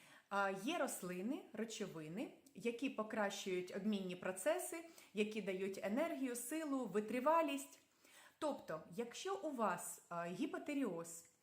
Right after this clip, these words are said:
або, а, вік більше шістдесяти років, або зайва вага, дуже вак-, важко схуднути, а, може, відчуття постійної втоми, тоді ця програма підійде для вас.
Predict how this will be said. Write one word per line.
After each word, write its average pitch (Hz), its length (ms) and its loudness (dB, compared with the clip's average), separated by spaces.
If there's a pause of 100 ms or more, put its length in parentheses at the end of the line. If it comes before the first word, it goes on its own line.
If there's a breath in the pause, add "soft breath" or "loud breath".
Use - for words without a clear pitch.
(280 loud breath)
або, 196 420 0
а, 247 420 6
вік 226 480 -2
більше 262 360 -2
шістдесяти 233 680 -4
років, 160 480 -6 (440 loud breath)
або 277 500 4
зайва 269 440 4
вага, 180 580 0 (200)
дуже 269 360 -2
вак-, 285 340 2
важко 277 340 2
схуднути, 170 840 -4 (300 loud breath)
а, 180 180 2
може, 269 600 2
відчуття 277 480 2
постійної 277 640 2
втоми, 175 500 -2 (340)
тоді 214 260 0
ця 240 200 0
програма 220 640 2 (280)
підійде 277 420 -2
для 233 160 -4
вас. 175 340 0